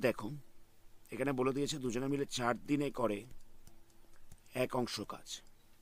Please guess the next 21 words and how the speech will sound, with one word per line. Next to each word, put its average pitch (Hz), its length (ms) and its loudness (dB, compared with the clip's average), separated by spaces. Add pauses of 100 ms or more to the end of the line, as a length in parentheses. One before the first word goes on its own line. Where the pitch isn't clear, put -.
(720)
এটা 151 120 4 (100)
বলে 135 160 10
দেওয়া 110 140 8
রয়েছে। - 240 -2
তাহলে 110 160 -2 (160)
একদিনে 143 440 0
কতটা 139 320 2
কাজ 147 100 2 (120)
করবে? 123 220 0 (1000)
একদিনে 135 360 4
করবে 147 160 6 (120)
একের 139 280 0
চার 131 220 4
অংশ 123 140 0 (200)
কাজ। 110 140 2 (1800)
মানে 117 120 6 (160)
এটাও 180 240 12 (160)
একদিনের 180 440 6
কাজ 170 120 10 (120)
বেরিয়ে 165 280 8
গেছে 135 220 4